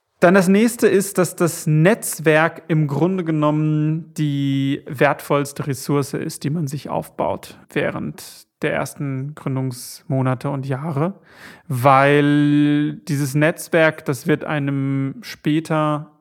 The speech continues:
immer weiterhelfen, es wird einem bei der Investorensuche helfen, das wird einem bei Produzenten, aber auch bei Kunden helfen.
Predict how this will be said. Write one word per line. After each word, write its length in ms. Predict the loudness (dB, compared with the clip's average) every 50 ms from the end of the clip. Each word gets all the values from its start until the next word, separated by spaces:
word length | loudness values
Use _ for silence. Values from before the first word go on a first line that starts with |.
| _ _
immer 320 | -2 0 0 0 2 2
weiterhelfen, 880 | 2 2 2 2 0 -2 -2 -2 -2 -2 -2 -4 -6 -6 -6 -6 -4 -6
es 140 | -6 -6 -8
wird 120 | -8 -6 -6
einem 220 | -6 -6 -6 -6
bei 140 | -6 -4 -4
der 100 | -4 -4
Investorensuche 880 | -4 -6 -8 -8 -6 -4 -2 0 0 0 -2 -2 -2 -4 -4 -2 -4 -4
helfen, 420 | -2 -2 -4 -4 -6 -8 -10 -10
das 180 | -10 -12 -10 -10
wird 160 | -10 -10 -8
einem 580 | -10 -8 -8 -8 -6 -6 -4 -4 -4 -6 -6 -6 -6
bei 540 | -4 -4 -2 -2 -4 -4 -4 -6 -6 -8 -8 -10 -12 -16 -20 -20 -20 -20 -20 -16
Produzenten, 1300 | -6 -4 -2 -2 -2 -2 -4 -4 -4 -2 -2 0 -2 -4 -4 -4 -4 -2 -2 -2 -2 -2 -2 -4 -6 -4
aber 280 | -2 0 0 0 0
auch 160 | 0 -2 -4 -4
bei 160 | -4 -6 -6
Kunden 460 | -4 -4 -4 -2 -2 -2 -4 -6 -6
helfen. 560 | -4 -2 -2 -2 -2 -2 -2 -4 -4 -4 -4